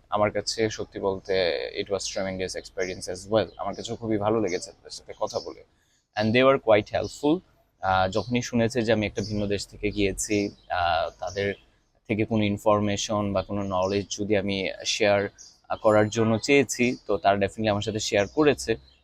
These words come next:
And, আহ, ছোট ছোট যেই সব বিষয় ছিল, সেগুলোতে আমাকে যথেষ্ট গুরুত্ব দিয়ে হেল্প করেছে। So আমার কাছে এই বিষয়টা খুবই ভালো লেগেছে। আহ, so তাই আমার আরবার ইচ্ছে আছে definitely।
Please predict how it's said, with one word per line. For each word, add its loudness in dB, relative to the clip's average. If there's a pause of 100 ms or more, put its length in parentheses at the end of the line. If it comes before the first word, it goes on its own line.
(100)
And, 0
আহ, 2
ছোট 0
ছোট -2
যেই 4
সব -2
বিষয় 2
ছিল, -2
সেগুলোতে 0
আমাকে -4
যথেষ্ট -6
গুরুত্ব 4
দিয়ে 2
হেল্প 0
করেছে। -2
So -4
আমার 2
কাছে -2
এই 4
বিষয়টা -6
খুবই -2
ভালো 0
লেগেছে। -8 (540)
আহ, 0
so -2
তাই 8
আমার 6
আরবার 6
ইচ্ছে -2
আছে -4
definitely। -6